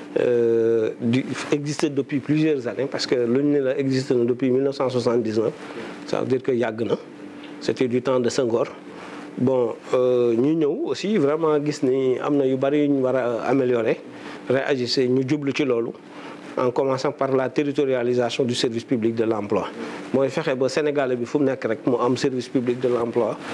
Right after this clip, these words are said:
moo xam dana am accès. Moo xam mu bëgg a bindu en tant que demandeur d'emploi, moo xam mu soxla certificat de chômage,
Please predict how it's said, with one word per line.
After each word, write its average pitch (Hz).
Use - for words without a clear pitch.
moo -
xam 123
dana 127
am 120
accès. -
Moo 135
xam 143
mu 139
bëgg 135
a 139
bindu 135
en 139
tant 131
que 139
demandeur 123
d'emploi, 127
moo 120
xam 127
mu 127
soxla 120
certificat 120
de 123
chômage, 131